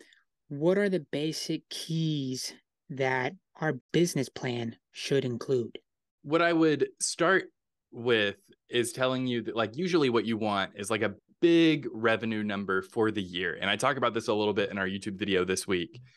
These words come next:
Speaker 2: but then kind of the more specific thing here on the podcast is that if you take that, you know, you wanna be at, let's say, one point two million in revenue, that means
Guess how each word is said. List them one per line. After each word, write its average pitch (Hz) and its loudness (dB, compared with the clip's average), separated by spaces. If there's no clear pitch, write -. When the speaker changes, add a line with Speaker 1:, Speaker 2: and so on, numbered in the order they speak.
Speaker 2:
but 117 2
then 120 4
kind 131 2
of 113 -2
the 113 0
more 131 4
specific 131 0
thing 117 -4
here 117 -2
on 98 0
the 95 -8
podcast 117 -4
is 127 4
that 120 6
if 117 -4
you 120 -4
take 165 -2
that, 113 0
you 120 -4
know, 98 0
you 110 -2
wanna 131 2
be 113 2
at, 98 -2
let's 113 -2
say, 101 0
one 127 0
point 127 0
two 123 0
million 95 -2
in 110 -2
revenue, 95 -2
that 113 2
means 131 2